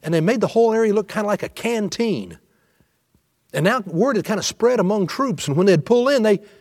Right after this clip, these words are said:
had a hope of what was gonna happen. Fifteen minutes, you could jump off. They're playing the piano. The girls are there to dance.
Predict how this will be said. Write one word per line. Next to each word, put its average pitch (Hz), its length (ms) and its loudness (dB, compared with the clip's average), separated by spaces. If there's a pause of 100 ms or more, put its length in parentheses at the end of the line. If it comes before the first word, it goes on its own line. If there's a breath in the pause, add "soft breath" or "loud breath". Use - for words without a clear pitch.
had 208 160 -2
a 151 100 -4
hope - 320 0
of 151 140 -2
what 196 100 4
was 147 120 -4
gonna 165 180 0
happen. 170 460 -2 (420 soft breath)
Fifteen 269 560 0
minutes, 262 300 0
you 233 80 0
could 135 160 -4
jump 240 280 2
off. 269 300 0
They're 180 100 2
playing 262 300 2
the 240 80 -2
piano. 247 480 2
The 160 160 4
girls 247 380 4
are 226 100 2
there 262 160 4
to 233 60 -4
dance. 240 580 0